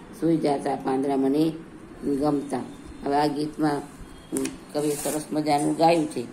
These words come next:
કે કવિતા ગાવી ઘણાને પસંદ છે, ઘણાને ન ગમે, પણ તો આના વિશે સરસ મજાનું પાંદડા વિશે જે આપણામાં જે વનપરી બોલ્યા છે તે સરસ મજાનું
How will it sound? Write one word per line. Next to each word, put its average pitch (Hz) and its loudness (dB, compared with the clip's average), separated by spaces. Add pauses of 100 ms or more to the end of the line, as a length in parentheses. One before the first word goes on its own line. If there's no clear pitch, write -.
(400)
કે 135 -2
કવિતા 147 0
ગાવી 151 4
ઘણાને 156 2
પસંદ 170 0
છે, 165 -4
ઘણાને 139 0 (540)
ન 160 4 (100)
ગમે, 147 2 (340)
પણ 135 -2
તો 156 2 (140)
આના 143 2
વિશે 147 -2
સરસ 143 -4
મજાનું 139 -2
પાંદડા 135 0
વિશે 139 -2
જે 139 -2 (540)
આપણામાં 139 -2 (2250)
જે 143 6
વનપરી 143 0
બોલ્યા 165 6
છે 131 0
તે 135 -2
સરસ 147 -4
મજાનું 135 -4